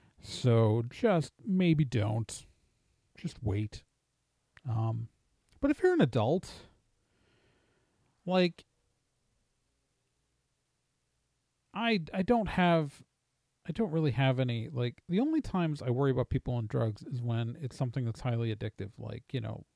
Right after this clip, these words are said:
like something like cocaine or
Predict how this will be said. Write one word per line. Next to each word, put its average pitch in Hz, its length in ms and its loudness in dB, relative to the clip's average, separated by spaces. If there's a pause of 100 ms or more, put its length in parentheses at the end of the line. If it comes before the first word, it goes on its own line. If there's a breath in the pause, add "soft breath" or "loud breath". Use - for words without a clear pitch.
like 120 160 -6
something 120 240 -6
like 120 200 -2
cocaine 147 720 2 (720 soft breath)
or 110 420 0